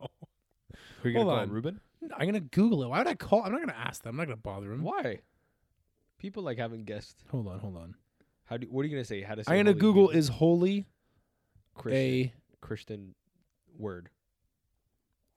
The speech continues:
Speaker 2: Yeah, and it's already there on, uh, on the thing.
Speaker 1: Read us out.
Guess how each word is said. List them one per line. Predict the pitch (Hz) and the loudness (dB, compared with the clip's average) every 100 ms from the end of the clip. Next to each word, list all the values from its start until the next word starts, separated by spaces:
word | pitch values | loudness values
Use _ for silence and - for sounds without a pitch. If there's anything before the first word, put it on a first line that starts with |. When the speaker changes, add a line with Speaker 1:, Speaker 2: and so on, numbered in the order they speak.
| _ _ _ _ _ _ _ _ _ - | _ _ _ _ _ _ _ _ _ -8
Speaker 2:
Yeah, | 147 208 110 - - | 2 2 2 -4 -6
and | 143 | 0
it's | 156 165 | 2 6
already | 175 175 170 | 6 6 6
there | 180 165 | 4 4
on, | 139 135 | 2 0
uh, | 139 135 | -2 -4
on | 127 | -4
the | 131 | -6
thing. | 135 117 104 _ _ _ _ _ _ _ - | -6 -10 -12 _ _ _ _ _ _ _ -18
Speaker 1:
Read | 107 - | -16 -16
us | |
out. | - | -20